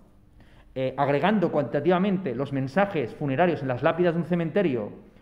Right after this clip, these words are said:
o las esquelas de defunción en la sección de sucesos de un periódico, podemos reconstruir cuál es la ideología acerca de la muerte que hay en un determinado periodo.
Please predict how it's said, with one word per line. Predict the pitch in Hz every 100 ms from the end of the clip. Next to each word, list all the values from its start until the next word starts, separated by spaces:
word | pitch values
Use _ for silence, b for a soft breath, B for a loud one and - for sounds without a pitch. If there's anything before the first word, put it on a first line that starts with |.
| B
o | 165 190 147 - -
las | 127 127
esquelas | 135 - 185 196 131 107 - - - - - - _ _
de | 135 143
defunción | 139 139 135 180 196 - -
en | 135 131
la | 123
sección | 160 - 170
de |
sucesos | 175 170 190 139
de | 151
un | 156
periódico, | 185 196 180 185 208 - B B -
podemos | 147 170 214
reconstruir | 196 175 156 156 170 190 -
cuál | 180
es | 180
la | 190
ideología | 160 160 151 - 196 190 233 - B B
acerca | - 165 156 180
de | 175
la | 170
muerte | 190 185 190
que | 170
hay |
en | 165
un |
determinado | 160 156 147 147
periodo. | 139 135 135 113